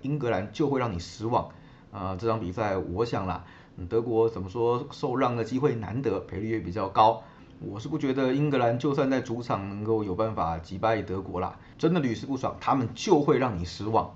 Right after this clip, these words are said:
哦，那所以我们这场比赛推荐的是德国受让平半，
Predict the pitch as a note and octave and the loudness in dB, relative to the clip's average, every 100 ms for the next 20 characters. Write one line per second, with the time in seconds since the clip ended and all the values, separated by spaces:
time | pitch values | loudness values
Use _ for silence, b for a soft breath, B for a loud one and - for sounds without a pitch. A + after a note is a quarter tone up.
0 | B B - - G2+ F#2+ G#2 F#2+ A2 G#2+ | B B -14 -12 -10 -4 -4 -4 -4 -6
1 | F2+ G#2+ - C3+ C#3 A#2 G#2+ A#2 A2 - | -2 -4 0 0 2 0 -2 -4 -6 0
2 | A2 C#3 A#2 A#2+ C3+ D#3+ C3+ C3+ G#2+ - | 0 2 0 0 0 0 4 2 0 -6
3 | F#2+ B2+ C#3 - | -2 6 6 6